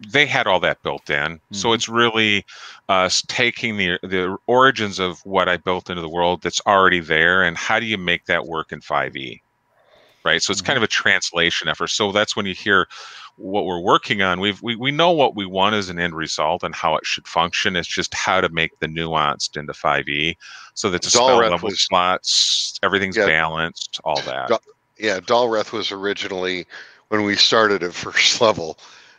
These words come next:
Speaker 3: we, we started as Rolemaster characters, and then
Speaker 1: Yeah.
Speaker 3: around fifth level went over to Pathfinder,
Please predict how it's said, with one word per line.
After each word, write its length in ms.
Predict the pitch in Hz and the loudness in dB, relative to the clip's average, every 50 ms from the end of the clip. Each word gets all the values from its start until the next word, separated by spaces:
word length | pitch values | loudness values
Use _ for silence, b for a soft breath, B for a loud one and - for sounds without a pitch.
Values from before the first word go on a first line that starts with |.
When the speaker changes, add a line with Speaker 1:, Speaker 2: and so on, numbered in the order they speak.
| B B B _ - | B B B _ -8
Speaker 3:
we, 200 | 98 107 104 98 | -2 -2 -2 -2
we 200 | - 104 101 90 | -2 -2 -2 0
started 500 | - - - 113 104 101 95 92 87 80 | 0 2 4 4 4 4 2 0 -2 -2
as 160 | 85 82 - | -2 -4 -4
Rolemaster 680 | 92 90 92 87 80 85 82 80 76 - - 82 73 - | -4 -4 -4 -4 -2 -4 -4 -4 -2 -4 -4 -4 -6 -10
characters, 680 | - 90 80 73 69 - - 71 67 78 - - - - - | -14 -14 -14 -16 -16 -20 -20 -20 -14 -2 2 2 2 2 0
and 120 | 95 90 82 | -8 -4 -2
then 340 | 92 87 85 85 87 85 80 | -2 -2 -2 -2 -6 -6 -4
Speaker 1:
Yeah. 140 | 73 - - 104 113 B B B B _ - | -6 -6 -6 -8 -14 B B B B _ 2
Speaker 3:
around 320 | 117 107 107 101 95 92 - | 4 6 6 6 4 2 2
fifth 340 | - - 123 117 - - - | 2 2 2 2 2 4 4
level 500 | 120 117 98 107 107 107 107 104 101 - - - - | 4 6 6 6 6 6 6 4 2 -2 -10 -14 -4
went 180 | 101 98 92 | -4 -2 0
over 160 | 92 90 82 85 | 0 -2 -2 -4
to 100 | 82 - | -8 -8
Pathfinder, 920 | - - 107 98 98 95 - - 107 101 98 92 87 90 90 90 90 92 | -2 0 2 2 2 2 2 2 2 2 0 0 -2 -2 -2 -2 -2 -4